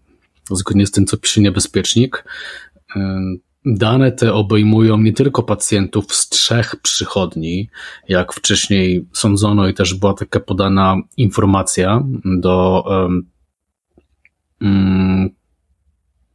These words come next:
publicznej wiadomości. Y, są to również dane z innych miast i są starsze, sięgające nawet, y, dwa tysiące piętnastego roku.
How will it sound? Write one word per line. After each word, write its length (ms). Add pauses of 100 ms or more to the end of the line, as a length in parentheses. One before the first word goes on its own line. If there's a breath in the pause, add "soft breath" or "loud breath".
(120)
publicznej 520
wiadomości. 800 (680 loud breath)
Y, 40 (600)
są 180
to 100
również 540 (140)
dane 340
z 100
innych 360
miast 540
i 80
są 240
starsze, 600
sięgające 720
nawet, 500
y, 200 (640 loud breath)
dwa 240
tysiące 400
piętnastego 600
roku. 380